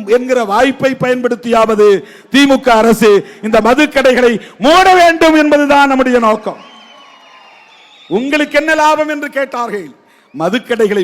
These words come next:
மூடினால் அது சிறுத்தைகளுக்கு லாபம், மதுக்கடைகள் மூடப்பட்டால் அது சிறுத்தைகளுக்கான வெற்றி. மதுக்கடைகள் மூடப்பட்டால் மக்களுக்கு நலம் பயக்கும். அது மட்டும் இல்லாமல் தமிழ்நாடு அரசு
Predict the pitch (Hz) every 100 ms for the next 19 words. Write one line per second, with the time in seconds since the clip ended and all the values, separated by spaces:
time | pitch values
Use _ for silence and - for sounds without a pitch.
0 | 180 220 208 233 220 180 - 247 233 208
1 | 185 175 160 170 151 131 - _ _ _
2 | _ _ - - - - - - 190 285
3 | 311 302 311 302 294 285 320 320 311 302
4 | 320 311 311 - 311 330 330 320 320 311
5 | 311 311 311 311 311 302 220 135 - -
6 | - - - - - - 226 320 - 311
7 | 320 311 285 320 330 311 311 311 320 311
8 | 285 302 330 320 330 320 311 277 269 _
9 | _ _ _ _ 190 254 320 320 277 311
10 | 330 330 302 240 - _ _ _ _ _
11 | _ _ _ _ _ _ _ _ - 131
12 | 180 190 185 233 220 190 185 180 165 156
13 | 151 180 175 165 156 151 151